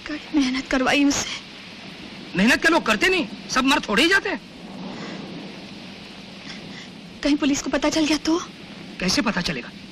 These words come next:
Speaker 2: इतने बारिश में तो वो आने से रहे।
Speaker 1: बहुत ही जल्द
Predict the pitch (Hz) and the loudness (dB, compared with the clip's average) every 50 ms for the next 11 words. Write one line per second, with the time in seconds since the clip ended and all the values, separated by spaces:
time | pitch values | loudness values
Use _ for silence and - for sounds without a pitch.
0 | - - 190 - 240 190 175 175 196 254 - 254 254 - 262 226 202 214 277 302 | -2 0 2 4 4 6 6 6 6 6 6 4 4 4 6 4 6 6 6 4
1 | - 226 190 - - - - - - - - - - - - - - - - - | 2 2 -2 -6 -10 -12 -14 -14 -14 -14 -14 -14 -14 -14 -14 -14 -12 -12 -12 -10
2 | - - - - - - - - - - - - - - - - - - - - | -10 -12 -12 -12 -14 -14 -14 -14 -14 -14 -12 -12 -12 -14 -14 -14 -14 -14 -14 -14
3 | - - - - - - - - - - - - - - - - - - - - | -14 -14 -14 -14 -14 -14 -14 -14 -14 -14 -14 -14 -14 -16 -16 -16 -16 -16 -14 -14
4 | - - - - - - - - - - - - - - - - - - - - | -12 -10 -10 -10 -10 -10 -12 -12 -12 -12 -6 -6 -6 -6 -6 -10 -14 -14 -14 -14
5 | - - - - - - - - - - - - - - - - - - - - | -14 -12 -12 -12 -12 -14 -14 -14 -14 -14 -14 -14 -14 -14 -14 -12 -12 -12 -12 -8
6 | - 254 247 - - - - 262 - - 247 262 294 | -6 -6 -4 -4 -6 -4 -4 -4 -2 -2 -2 -2 -4